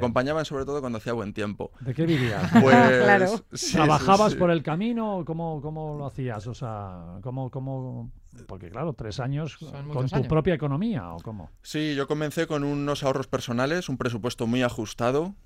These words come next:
Speaker 1: pero hay un proverbio que dice, "Cuando quieres algo encuentras un medio, cuando no quieres hacer nada encuentras una excusa". Yo tenía la confianza, la fe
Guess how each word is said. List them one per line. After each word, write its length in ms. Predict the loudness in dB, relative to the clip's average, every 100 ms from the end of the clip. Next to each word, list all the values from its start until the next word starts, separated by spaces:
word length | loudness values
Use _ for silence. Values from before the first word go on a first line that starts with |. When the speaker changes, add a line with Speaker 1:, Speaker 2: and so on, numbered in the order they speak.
| -2
Speaker 1:
pero 140 | 2
hay 60 | 2
un 60 | 4
proverbio 420 | 2 2 2 0
que 100 | -2
dice, 260 | -2 -2
"Cuando 240 | 0 0 0
quieres 280 | -2 -2 -4
algo 160 | -4
encuentras 420 | -4 -4 -4 -4 -4
un 100 | -2
medio, 320 | -2 0 -2
cuando 180 | -2 -4
no 60 | -4
quieres 220 | -6 -6
hacer 220 | -8 -6
nada 160 | -4 -4
encuentras 400 | -6 -8 -10 -10
una 120 | -10
excusa". 440 | -10 -12 -12 -14 -8
Yo 180 | -6 -6
tenía 380 | -4 -4 0 0
la 180 | 0 -2
confianza, 680 | -6 -6 -6 -6 -4 -4
la 140 | -4 -4
fe 320 | -6 -6